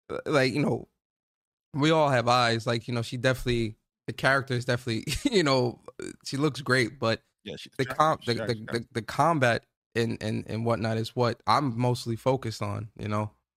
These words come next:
Speaker 1: Um, those jokes about the Stelliums and all that, like, all that's jokes. Like, yo, yeah, some of y'all take shit way too serious sometimes, man. Laugh, man. Laugh and just keep it pushing. Just laugh.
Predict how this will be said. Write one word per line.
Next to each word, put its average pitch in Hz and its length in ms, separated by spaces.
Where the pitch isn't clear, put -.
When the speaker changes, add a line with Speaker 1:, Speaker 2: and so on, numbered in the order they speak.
Speaker 1:
Um, 110 320
those 120 240
jokes 135 320
about 117 240
the 123 60
Stelliums 117 600
and 113 80
all 110 180
that, 113 180
like, 117 160
all 190 140
that's 151 200
jokes. 113 500
Like, 104 200
yo, 120 120
yeah, 123 120
some - 180
of 226 60
y'all 160 120
take 123 200
shit - 240
way 120 220
too 120 160
serious 113 340
sometimes, 107 420
man. 107 240
Laugh, 196 460
man. 131 240
Laugh 220 320
and 214 80
just 180 220
keep 196 160
it 156 100
pushing. 147 380
Just 196 180
laugh. 254 400